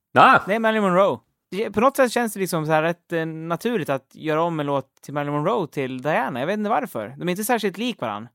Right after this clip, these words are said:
Speaker 2: i övrigt. Alltså, förutom att de är kvinnor, typ. Och
Speaker 1: Nej.
Speaker 2: dött. <laughs> Du kanske inte håller med. Men det känns som att, eh, det är något så här, eh, alltså, man får ju bo-, utav båda människorna så får jag någon så här form utav positiv känsla. Även om Marilyn Monroe hade ett väldigt trasigt liv.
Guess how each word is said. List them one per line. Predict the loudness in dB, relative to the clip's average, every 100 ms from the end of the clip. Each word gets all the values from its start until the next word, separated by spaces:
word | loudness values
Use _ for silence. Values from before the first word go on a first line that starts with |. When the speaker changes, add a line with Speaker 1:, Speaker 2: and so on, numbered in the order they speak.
| _ _ _ _
Speaker 2:
i | 0
övrigt. | 2 0 -4 _ _ -6
Alltså, | -6 -4
förutom | -6 -6
att |
de | -8
är |
kvinnor, | -6 -4 -4 -6
typ. | -8 -14
Och | _ _ _ _ _
Speaker 1:
Nej. | 2 4
Speaker 2:
dött. | 4 0 -16 -20 _ _ -12 -8
<laughs> | -8 _ -20 _ _ _ _ _ _ _ -4
Du |
kanske | 0 2
inte | 2
håller | 0
med. | 0 0
Men | 0 0 -2
det | -6
känns | -4 -4
som | -4
att, | -4 -6
eh, | -12 -10
det | -6 -4
är | -4
något | -4 -6
så | -6
här, | -4 -2 -4 -6
eh, | -10 _ _ _
alltså, | -2 0
man |
får | 2
ju | 2
bo-, | 0 -2 -4 -16 -14
utav | -4 -2
båda | 0 2 2
människorna | 2 0 -2 -4 -4
så | -4
får | -2
jag | 0 0
någon | -2
så | -4
här | -4 -6
form | -6 -6
utav | -6 -6
positiv | -6 -6 -8 -10 -10 -12 -14 -18 _ _ _ _
känsla. | -10 -8 -8 -8 -8 -8 -10
Även | -4 -4 -4
om | -4
Marilyn | -4 -4
Monroe | -4 -4 -2
hade | -2 -4
ett |
väldigt | -6 -8
trasigt | -6 -6 -6 -8
liv. | -10 -10